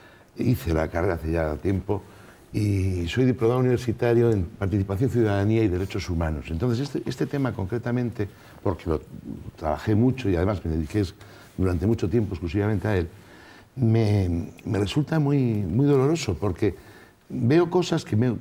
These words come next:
que no me gustan, otras que comprendo, porque soy persona y ent-, evidentemente entiendo la parte humana de toda esta historia, pero desde el punto de vista más profesional, entre comillas, coincido plenamente ahí con, con el partido Podemos. Es decir, que no hay, eh, contradicción entre lo que yo opino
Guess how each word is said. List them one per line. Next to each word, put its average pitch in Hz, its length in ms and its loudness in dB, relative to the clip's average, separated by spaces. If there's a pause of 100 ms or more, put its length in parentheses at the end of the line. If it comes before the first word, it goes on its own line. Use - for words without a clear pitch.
que 120 120 0
no 151 80 4
me 160 100 6
gustan, 165 280 4
otras 175 260 0
que - 80 -4
comprendo, 120 540 0
porque - 240 -8
soy 101 140 -2
persona 101 420 -2
y 80 60 2
ent-, 76 180 -2
evidentemente 95 600 0
entiendo 95 360 0
la 82 120 0
parte 98 240 -2
humana 95 240 0
de 87 60 -4
toda 92 120 -8
esta 87 120 -6
historia, 82 380 -2
pero 92 220 0 (480)
desde 104 300 0
el 101 60 -2
punto 165 260 0
de 147 80 4
vista 143 340 -2
más 127 200 0
profesional, 107 720 0
entre 90 200 -4
comillas, 98 460 -2 (440)
coincido 156 400 2
plenamente 151 460 2
ahí 139 180 0 (200)
con, 117 180 0
con 120 260 0
el 113 80 2
partido 110 360 2
Podemos. 73 440 -6 (120)
Es - 80 -10
decir, 87 200 2 (280)
que 110 160 2
no 151 300 4
hay, 147 220 4 (140)
eh, 110 100 -2
contradicción 117 580 2
entre 101 200 2
lo 101 100 2
que 101 100 2
yo 139 180 4
opino 123 360 0